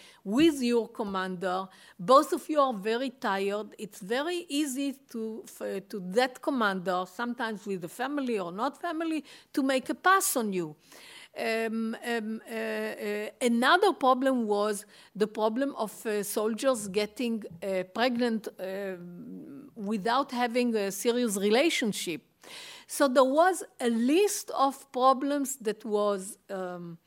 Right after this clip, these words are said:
that was analyzed and discussed within this communi-, co-, uh, committee, coming to the conclusion that all this has to be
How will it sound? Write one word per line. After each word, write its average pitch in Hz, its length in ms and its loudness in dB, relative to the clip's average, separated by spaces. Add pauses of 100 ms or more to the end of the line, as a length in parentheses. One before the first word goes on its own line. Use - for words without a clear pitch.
(300)
that 214 220 -4
was 214 220 -2 (100)
analyzed 262 760 0
and 196 220 -6
discussed 240 600 -4
within 214 460 -2
this 202 240 -6
communi-, 190 680 -6
co-, 226 140 -4
uh, 185 460 -6
committee, 220 640 -2 (920)
coming 311 640 2 (380)
to 262 100 -2
the 220 120 4
conclusion 269 920 0 (260)
that 214 340 -2
all 320 400 2
this 247 420 -2
has 247 360 -4
to 247 160 -4
be 208 340 -2